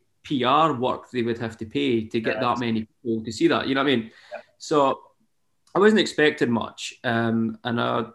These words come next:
Speaker 1: I got basically, well, a, a knock on the email, um, for Wardlaw, and th-, they were great guys, and to me it's all about working with the right people. Like,
Speaker 2: Yeah.
Speaker 1: uh,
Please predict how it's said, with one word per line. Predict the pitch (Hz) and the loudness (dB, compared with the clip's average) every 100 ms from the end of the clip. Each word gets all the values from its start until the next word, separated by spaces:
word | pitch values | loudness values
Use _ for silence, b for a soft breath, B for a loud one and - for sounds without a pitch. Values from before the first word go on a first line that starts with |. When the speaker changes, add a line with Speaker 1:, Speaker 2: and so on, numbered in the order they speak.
| _ _ | _ _
Speaker 1:
I | - | -8
got | 127 185 131 - - | -2 -2 -2 -6 0
basically, | 120 110 117 | 2 2 -2
well, | 110 113 | -2 -2
a, | 117 117 120 | -4 -4 -2
a | |
knock | 127 127 | 0 0
on | 123 110 | 0 0
the | 113 | 2
email, | 135 127 113 110 - _ _ - | 2 0 -2 -6 -12 _ _ -10
um, | 113 110 110 107 | -6 -4 -4 -6
for | 113 | -6
Wardlaw, | 113 135 139 117 117 | -2 -2 -2 -2 -2
and | 113 | -2
th-, | - - | -6 -10
they | - 123 | -8 -2
were | 131 | 0
great | 151 151 117 | 2 2 2
guys, | 123 117 113 | 2 2 2
and | |
to | 117 | 0
me | 143 | 0
it's | 117 | -2
all | 117 | -4
about | 113 | -4
working | 110 101 110 | -6 -6 -4
with | 107 | -4
the | 90 | -8
right | - | -8
people. | 131 - 113 113 | -10 -8 -10 -10
Like, | 117 120 | -12 -6
Speaker 2:
Yeah. | |
Speaker 1:
uh, | 113 | -6